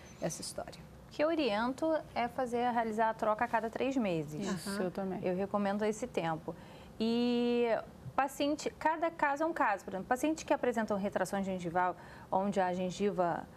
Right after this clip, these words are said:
Speaker 2: retraiu um pouquinho, tem mais sensibilidade, eu recomendo que utilize as, as escovas com cerdas macias.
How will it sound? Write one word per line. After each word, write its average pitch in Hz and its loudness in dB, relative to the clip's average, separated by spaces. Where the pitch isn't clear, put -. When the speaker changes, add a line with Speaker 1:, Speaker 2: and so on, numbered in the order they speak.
Speaker 2:
retraiu 180 0
um 185 0
pouquinho, 208 0
tem 214 0
mais 202 2
sensibilidade, 220 0
eu 226 4
recomendo 254 2
que 262 -4
utilize 247 0
as, 254 2
as 214 0
escovas 220 -2
com 240 0
cerdas 226 2
macias. 214 0